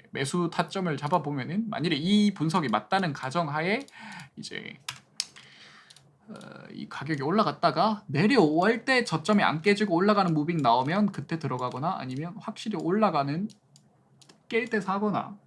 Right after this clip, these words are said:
근데 추격은 별로 추천을 안 드려서 여기서 사시는 걸 제일 추천을 드립니다. 선물하시는 분들은, 근데 현물하시는 분들은 이 영상 보면서 그냥 이,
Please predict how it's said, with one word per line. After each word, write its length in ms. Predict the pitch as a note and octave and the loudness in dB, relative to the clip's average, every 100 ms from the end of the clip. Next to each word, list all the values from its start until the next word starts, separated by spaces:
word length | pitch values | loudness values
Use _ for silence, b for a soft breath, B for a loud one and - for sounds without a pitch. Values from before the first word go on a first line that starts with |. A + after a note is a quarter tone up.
| _ _ _ _ _ _ _ _ - | _ _ _ _ _ _ _ _ -16
근데 140 | D3+ | -12
추격은 380 | C#3+ - C4 G3 | -8 -4 -2 0
별로 160 | C3 D3 | 0 -2
추천을 340 | - - B3 | -2 -2 0
안 140 | C#3 A2 | 0 0
드려서 380 | C#3 C3+ C#3+ C#3+ _ C#3 | -6 -6 -10 -14 _ -12
여기서 340 | C3 D3+ G#3 C#3 | -6 -4 -4 -6
사시는 360 | D#3 D#3+ F3+ | -8 -8 -6
걸 80 | C3 | -10
제일 180 | C3 B2+ | -10 -14
추천을 320 | - - C3+ | -10 -6 -6
드립니다. 420 | C3 D3 B2 - - B B - | -4 -6 -6 -10 -12 B B -8
선물하시는 600 | - F3+ G3+ D#3+ D#3 D#3 | 0 4 4 4 2 0
분들은, 420 | C#3+ C#3 G#2+ A2 | -2 -2 -4 -6
근데 260 | C#3 A#2+ A2+ | -10 -12 -6
현물하시는 600 | F3+ A3 C#4 B3 G#3+ F3+ | 0 2 6 6 6 2
분들은 420 | D3+ C#3+ F3+ G#3 | -2 -2 -2 -2
이 80 | C#3+ | 4
영상 320 | A#3 D#3+ G3+ | 4 6 4
보면서 320 | D3+ F3 A#3+ | 6 4 4
그냥 240 | G3+ G3+ C3 | 4 2 0
이, 80 | G#2 | -6